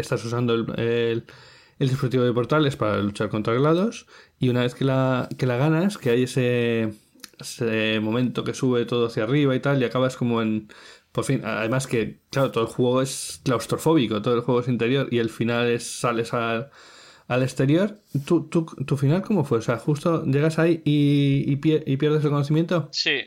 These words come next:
Speaker 2: sí, mi final fue así, o sea, la, bueno, hay una especie de, se empieza a derrumbar todas las paredes y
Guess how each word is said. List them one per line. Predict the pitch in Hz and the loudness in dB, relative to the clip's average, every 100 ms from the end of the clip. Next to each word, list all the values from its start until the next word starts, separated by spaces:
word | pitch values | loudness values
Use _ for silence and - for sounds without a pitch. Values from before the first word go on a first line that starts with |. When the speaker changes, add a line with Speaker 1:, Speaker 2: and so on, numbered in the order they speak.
| _ | _
Speaker 2:
sí, | - 143 117 | -10 -8 -8
mi | 117 | -10
final | 131 135 160 | -6 -6 -4
fue | 180 | -6
así, | 143 135 | -8 -10
o | 107 | -10
sea, | 110 101 104 104 104 104 | -6 -4 -2 -2 -4 -6
la, | 107 107 104 - 98 104 | -4 -4 -6 -10 -14 -12
bueno, | 123 113 | -10 -6
hay | 110 113 | -6 -6
una | 117 | -10
especie | - 120 - 117 | -10 -12 -10 -8
de, | 117 117 113 110 | -6 -4 -4 -8
se | 110 | -12
empieza | 113 113 | -12 -10
a | 110 | -10
derrumbar | 107 110 113 117 | -12 -8 -10 -8
todas | 110 | -10
las | 104 | -10
paredes | - 120 165 160 151 131 | -8 -6 -6 -6 -8 -8
y | 117 110 110 | -12 -12 -12